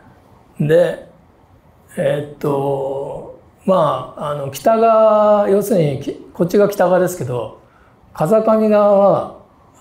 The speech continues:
あの、あ、風下側です。向こう、み-、南側から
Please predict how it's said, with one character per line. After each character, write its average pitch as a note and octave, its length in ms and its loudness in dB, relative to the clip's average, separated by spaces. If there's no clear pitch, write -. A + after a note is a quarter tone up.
あ C3 120 -4
の、 B2 520 -10
あ、 C3+ 200 -2
風 F3+ 280 2
下 F3+ 260 0
側 D3+ 280 0
で B2+ 60 -4
す。 A2+ 200 -10
向 D3+ 120 0
こ F#3+ 200 2
う、 D#3 40 -4
み-、 F#3 160 2
南 G3+ 320 2
側 G#3 120 2
か G#3 120 2
ら F#3 360 0